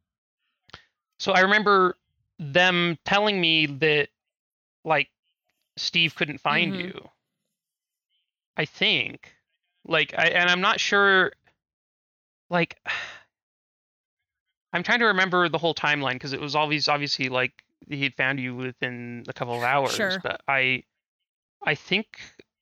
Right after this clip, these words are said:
Speaker 1: I think he may have called them and talked to
Speaker 2: Mm-hmm.
Speaker 1: them, like, earlier in the day when he didn't know
Speaker 2: Yeah, it
Speaker 1: and was
Speaker 2: was,
Speaker 1: looking
Speaker 2: like,
Speaker 1: for
Speaker 2: not
Speaker 1: you and, like, trying to figure out what to
Speaker 2: Mm-hmm.
Speaker 1: do.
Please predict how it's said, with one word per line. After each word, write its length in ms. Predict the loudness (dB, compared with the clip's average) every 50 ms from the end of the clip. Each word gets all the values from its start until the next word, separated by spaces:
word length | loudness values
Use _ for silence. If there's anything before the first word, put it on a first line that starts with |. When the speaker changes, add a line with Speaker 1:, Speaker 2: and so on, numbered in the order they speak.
| _ _ -16
Speaker 1:
I 80 | -16
think 160 | -12 -12 -12 -8
he 100 | -6 -4
may 120 | -2 0 0
have 140 | 0 0 _
called 500 | -8 -2 0 2 2 2 0 -2 -2 0
them 720 | 0 2 4 4 2 2 0 -2 -4 -6 -6 -6 -8 -10 _ _ _ _ _ _ _ _ _ _ -6
and 240 | -4 -4 -4 -4 -6
talked 420 | -10 -2 0 2 2 2 0 _
to 100 | -10 -8
Speaker 2:
Mm-hmm. 60 | -2 -2
Speaker 1:
them, 520 | 0 0 0 -4 -6 -8 -10 -12 -14 -16 _ _ _ _ _ _ _ _ _ _ _ _ _ _ _ _ _ _ _ _ _ _ _ _ _ -6
like, 300 | -2 -2 -2 -2 -4 -6
earlier 460 | -4 -2 0 0 2 2 4 4 4 2
in 80 | 2
the 60 | 0
day 320 | 0 2 2 2 4 2 2
when 120 | 0 -4
he 140 | -6 -8 -4
didn't 280 | -4 -4 -4 -4 -8 -10
know 420 | -8 -8 -6 -6 -6 -8 -8 -6
Speaker 2:
Yeah, 440 | -2 0 2 2 2 2 2 2 2
it 60 | 0
Speaker 1:
and 60 | 2 2
was 80 | 2
Speaker 2:
was, 140 | 2 2 2
Speaker 1:
looking 180 | 0 2 2 0
Speaker 2:
like, 140 | -2 -2
Speaker 1:
for 100 | -4 -6
Speaker 2:
not 260 | -4 -2 -2 -2 -2 -2
Speaker 1:
you 180 | -6 -10 -14 _ _ _ _ _ _ _ _ -4
and, 100 | 0 0
like, 140 | 0 0 0
trying 240 | 0 0 2 2 2
to 60 | 0
figure 280 | 0 0 2 4 4
out 140 | 4 2 2
what 200 | 0 0 -2 -2 -4
to 100 | -8 -4
Speaker 2:
Mm-hmm. 40 |
Speaker 1:
do. 440 | -2 -2 -2 -2 -4 -8 -16 -20 -20